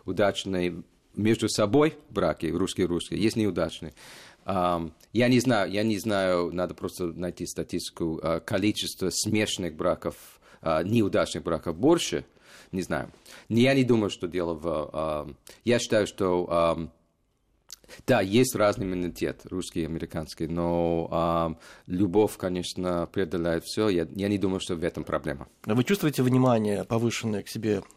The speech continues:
Speaker 2: э, страны женского пола из-за того, что вы американец, иностранец, или наоборот, может быть? Это отпугивает.
Speaker 1: Ну, я говорю, особенно в категории женщин, а, бабули старше шестидесяти, они все меня любят. Я говорю, что, ну, это не, не совсем моя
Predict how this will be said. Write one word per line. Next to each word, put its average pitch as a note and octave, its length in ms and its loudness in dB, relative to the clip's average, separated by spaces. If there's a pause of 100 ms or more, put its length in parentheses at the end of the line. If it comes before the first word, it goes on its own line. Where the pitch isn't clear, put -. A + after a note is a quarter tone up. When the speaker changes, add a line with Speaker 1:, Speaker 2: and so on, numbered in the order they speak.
(120)
Speaker 2:
э, A2+ 200 -2
страны B2+ 340 4
женского A#2+ 400 2
пола D#3 260 4
из-за A#2 120 4
того, A2 220 2
что - 180 -4
вы G2+ 240 -2 (360)
американец, A#2 580 2
иностранец, B2 720 2
или C3 160 4
наоборот, B2+ 520 6
может G2 340 2
быть? F2 260 -12 (600)
Это C3 140 4
отпугивает. G#2+ 600 4 (120)
Speaker 1:
Ну, B2+ 80 4
я C#3 120 6
говорю, C#3+ 380 6
особенно C3+ 600 4
в - 80 -8
категории G#2+ 580 4
женщин, G#2 720 0
а, F#2 160 2
бабули G2+ 600 4 (380)
старше B2 460 2
шестидесяти, G#2 580 2
они G2 300 2
все B2+ 300 2
меня G#2 300 2
любят. G#2+ 480 4 (520)
Я A#2 220 4
говорю, A#2+ 320 4
что, G#2+ 400 4
ну, A2+ 160 2
это A2+ 200 2
не, G#2+ 180 2
не G#2+ 200 0
совсем G#2 380 0
моя F#2 520 2